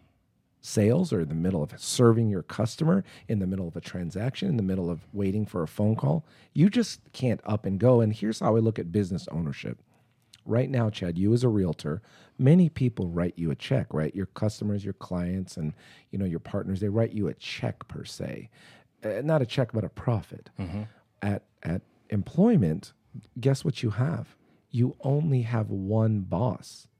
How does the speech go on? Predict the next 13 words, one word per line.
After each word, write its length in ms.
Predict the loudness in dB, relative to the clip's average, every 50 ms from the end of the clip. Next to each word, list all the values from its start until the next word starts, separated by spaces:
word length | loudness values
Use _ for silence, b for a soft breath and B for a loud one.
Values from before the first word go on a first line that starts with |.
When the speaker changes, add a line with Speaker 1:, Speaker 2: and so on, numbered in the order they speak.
| _ _ _ _ _ _ _ _ _ _ _ _ -4
Speaker 1:
writing 420 | 2 6 6 6 6 6 4 2 0
you 140 | 0 -2
one 400 | -4 -4 -2 0 2 2 2 2 0
check. 480 | -2 0 0 0 0 0 -4 -10 -20 _ -6
Well, 180 | -2 0 2 2
what's, 340 | 4 4 2 2 0 -10 -18 B B B B B B B
just 220 | -6 -4 -2 2
immediately, 400 | 2 4 4 4 4 2 0 -2
if, 120 | -2 0
if 160 | -2 -2 0 0
you 80 | 0
got 280 | 2 2 0 0 0 -8 b b b b b
thirty, 440 | _ 0 4 6 6 6 6 4